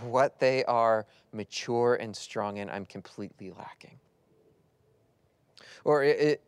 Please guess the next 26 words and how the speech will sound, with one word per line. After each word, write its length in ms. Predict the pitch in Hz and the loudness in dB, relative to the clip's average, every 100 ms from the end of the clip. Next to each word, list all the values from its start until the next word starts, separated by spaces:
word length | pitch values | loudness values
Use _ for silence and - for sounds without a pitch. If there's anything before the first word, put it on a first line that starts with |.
| _ _ | _ _
if 160 | 143 113 | -4 -4
you 320 | 120 143 165 | -4 -2 2
are 280 | 165 151 139 | 4 4 2
just 460 | 123 131 - - - | 0 -4 -4 -10 -2
someone 480 | 120 120 131 147 | -2 -2 -4 -4
who 480 | 135 123 110 107 104 - _ | -6 -6 -2 0 -2 -6 _
has 260 | - 107 107 | -6 -6 -6
not 460 | 107 113 117 147 - | -10 -2 -2 -2 -4
been 160 | 135 | -6
able 280 | 120 123 127 | -6 -4 -6
to 200 | - - | -6 -18
cultivate 960 | - 107 107 - 127 147 170 - - _ _ _ _ - | -12 -8 -8 -8 -6 -4 -6 -10 -20 _ _ _ _ -18
spiritual 640 | - - 117 123 - 113 | -16 -10 -6 -6 -6 -6
disciplines 800 | 104 104 117 - 147 165 - - _ _ _ _ _ _ - | -4 -6 -8 -8 -8 -8 -16 -20 _ _ _ _ _ _ -20
of 120 | 104 _ | -20 _
being 320 | - 120 139 143 | -10 -6 -4 -4
in 200 | 135 123 | -6 -2
God's 360 | 127 123 113 | 0 -2 -4
word, 460 | 101 98 95 95 - _ _ _ _ _ | -10 -10 -10 -14 -20 _ _ _ _ _
of 180 | - 95 _ - | -14 -14 _ -20
praying, 720 | - 131 120 113 110 110 113 _ _ _ 113 | -12 -6 -6 -6 -8 -12 -18 _ _ _ -6
of 320 | 104 98 - - | -4 -4 -8 -20
c-, 100 | - _ - - | -20 _ -16 -10
um, 220 | 107 101 | -8 -8
be-, 320 | 110 113 113 - - | -10 -8 -10 -12 -6
of 440 | 110 104 101 98 | -4 -4 -6 -12